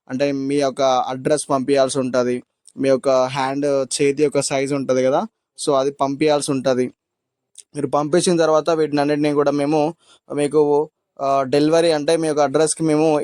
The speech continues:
మీ హోమ్ డెలివరీ, మీరు ఎక్కడికో మళ్ళీ వెళ్ళాల్సిన అవసరం లేదు. ఖచ్చితంగా మీకు, ఆ, పంపించడమే జరుగుతుంది మీ ఇంటి వరకు కూడా. Before పండగ అని ముందే చెప్తున్నాను,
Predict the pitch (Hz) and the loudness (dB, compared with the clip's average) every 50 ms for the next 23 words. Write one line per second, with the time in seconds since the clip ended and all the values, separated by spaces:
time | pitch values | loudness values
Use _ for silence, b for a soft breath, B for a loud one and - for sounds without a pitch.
0 | - 139 143 147 147 - 147 151 165 180 175 175 170 165 160 143 131 131 143 143 | -2 -2 0 -2 0 0 2 2 2 2 2 0 2 2 2 0 0 -2 -4 -4
1 | 135 123 - 160 156 151 160 170 156 151 143 147 151 151 151 151 139 143 139 139 | -4 0 0 0 0 2 2 0 2 2 0 0 0 0 0 0 0 0 2 2
2 | 143 143 147 151 139 131 131 - 147 139 135 131 131 131 147 190 247 - b b | 2 0 0 -2 -2 -2 -2 -2 -2 -2 0 2 2 2 2 0 -2 -4 b b
3 | b b b b - 135 135 - - - 160 156 156 156 156 151 147 - 170 180 | b b b b -10 -8 -6 -6 -4 -4 -2 -2 -2 -2 -4 -4 -4 0 2 2
4 | 208 247 - _ _ _ _ - - 135 139 139 135 131 131 - - - - 143 | 2 2 0 _ _ _ _ -4 0 2 2 4 2 2 0 -2 -4 -4 -4 -2
5 | 147 147 165 170 165 170 165 165 156 151 156 151 143 147 147 135 151 147 156 160 | -2 0 0 0 2 2 0 0 0 2 2 2 2 0 -2 0 0 0 0 0
6 | 156 147 143 139 139 135 160 160 156 147 143 139 147 143 165 190 214 180 147 156 | 0 0 0 -2 -2 0 2 2 2 2 2 0 0 2 2 0 0 -2 -2 -2
7 | 147 - - 180 180 175 - 175 156 151 147 143 139 135 139 139 135 135 139 151 | -2 0 0 0 0 0 0 -2 -2 0 0 0 0 0 -2 -4 -4 -2 0 0
8 | 160 165 156 151 - - 151 151 143 147 170 | 2 2 0 -2 -4 -8 -4 -4 -2 -2 -4